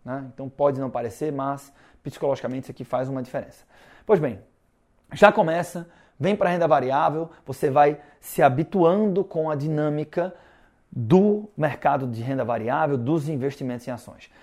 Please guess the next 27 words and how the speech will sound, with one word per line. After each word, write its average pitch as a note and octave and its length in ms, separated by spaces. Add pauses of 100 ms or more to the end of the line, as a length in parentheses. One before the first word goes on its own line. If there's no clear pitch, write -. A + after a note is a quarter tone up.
(120)
E - 60
aqui F3+ 180
fica D3 220
a - 20
pergunta, B2 460
né? G#2+ 120 (520)
Por D#3+ 180
onde F#3 400
começar C3+ 720
na B2+ 160
renda B2 260
variável? A2+ 540 (420)
Então, D#3 280 (280)
um D#3 80
bom G3+ 380
caminho E3+ 440
pra A#2+ 160
começar B2+ 300
na A#2+ 80
renda A#2 220
variável D#3 420
são G#3 220
os G3+ 100
fundos F3+ 420
de E3 80
investimentos D#3+ 540
imobiliários, E3+ 480